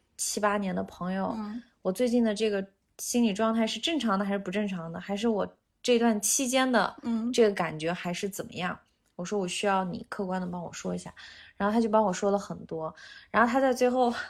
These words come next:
Speaker 1: <laughs> 笑哭，他就跟我说，他还是鼓励我说了一，他给我说了一句话，他说，他说：“不要害怕头破血流，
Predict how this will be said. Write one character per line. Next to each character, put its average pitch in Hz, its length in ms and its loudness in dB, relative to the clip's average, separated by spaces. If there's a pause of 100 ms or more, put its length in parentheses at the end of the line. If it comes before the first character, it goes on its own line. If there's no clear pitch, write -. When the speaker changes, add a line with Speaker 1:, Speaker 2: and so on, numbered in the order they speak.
(320)
Speaker 1:
<laughs> - 580 -16
笑 370 280 2
哭， 359 200 6 (640)
他 339 100 0
就 330 140 4
跟 320 120 2
我 240 180 4
说， 262 640 4
他 277 80 -16
还 247 180 -2
是 240 240 0
鼓 185 200 -4
励 220 140 2
我 185 200 2
说 208 180 -4
了 202 80 0
一， 196 180 -6
他 220 300 -4
给 202 140 -6
我 202 140 -2
说 208 180 -4
了 208 80 -2
一 190 60 -6
句 202 180 -8
话， 208 220 -8
他 220 100 -6
说， 220 280 -4 (520)
他 294 140 -2
说 311 180 2
：“不 - 160 0
要 262 160 8
害 269 180 0
怕 247 220 -2
头 208 220 -2
破 233 200 2
血 220 240 -4
流， 175 320 -6